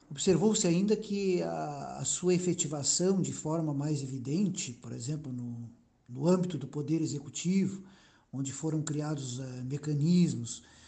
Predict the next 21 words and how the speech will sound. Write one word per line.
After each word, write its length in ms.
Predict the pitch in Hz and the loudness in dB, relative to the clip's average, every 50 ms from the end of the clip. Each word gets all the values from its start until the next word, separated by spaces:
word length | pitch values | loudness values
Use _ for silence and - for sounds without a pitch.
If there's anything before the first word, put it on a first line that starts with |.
| - - - - - 139 | -20 -20 -20 -18 -10 -8
com 60 | 139 | -6
os 120 | 135 - | -4 -4
conselhos 560 | - - 143 139 139 - - 170 160 147 127 117 | -4 -4 -4 -4 -2 0 0 0 0 -2 -4 -6
de 60 | 131 | -8
políticas 560 | - - 147 147 151 151 - - 139 131 - | -8 -6 -6 -4 -4 -4 -6 -8 -8 -12 -12
públicas, 720 | - - 156 170 180 180 165 127 123 117 - - - - - - _ _ | -10 -4 -2 -2 0 0 -2 -2 -4 -8 -10 -12 -12 -12 -14 -18 _ _
orçamentos 640 | - 165 151 147 - 147 135 135 156 170 151 - | -4 -2 -2 0 0 -2 0 2 2 2 2 0
participativos, 1000 | - 147 127 - - - 139 123 - - 151 165 175 175 147 117 117 117 - - - _ - - - _ _ _ _ _ | -4 -8 -10 -10 -10 -12 -12 -12 -8 -4 0 2 4 4 2 2 -2 -8 -12 -16 -18 _ -20 -20 -20 _ _ _ _ _
conferências 840 | _ 160 156 - - - 156 151 151 160 175 190 180 - 165 139 - | _ -8 -6 -6 -2 0 0 2 4 4 4 4 2 0 -2 -4 -4
temáticas, 880 | - 143 131 127 135 147 170 185 180 175 180 - - 127 120 - - - - - - - - - - _ _ _ - | -6 -6 -6 -6 -4 -4 -4 -2 -2 -4 -4 -6 -8 -10 -12 -12 -14 -16 -18 -20 -20 -20 -20 -20 -20 _ _ _ 4
dentre 360 | 175 180 175 - 175 160 160 | 6 6 6 6 4 2 4
outros, 460 | 160 185 208 196 190 - - - - - - | 6 4 4 4 0 -4 -8 -10 -12 -16 -12
<clears throat> 80 | _ - | _ -2
né? 380 | 156 147 143 139 151 165 175 - - - - - - - | -2 0 2 2 0 0 -2 -6 -10 -16 -20 -20 -10 0
Tanto 280 | - 185 190 196 208 | 2 2 4 4 4
nos 200 | 175 180 170 139 | 4 4 4 4
níveis 440 | 143 170 190 180 156 156 - - - | 4 4 4 6 4 4 4 2 0
federais, 560 | 165 165 147 147 143 147 156 175 185 175 143 | 0 0 0 0 -2 0 0 0 0 0 0
estadual 540 | - - - 156 143 131 143 139 151 170 170 | -2 -4 -6 -6 -6 -6 -6 -6 -4 -6 -4
quanto 220 | 175 180 175 180 | -4 -6 -6 -4
municipal. 520 | 175 180 180 170 - - - 165 131 107 | -4 -4 -4 -4 -4 -6 -8 -10 -10 -10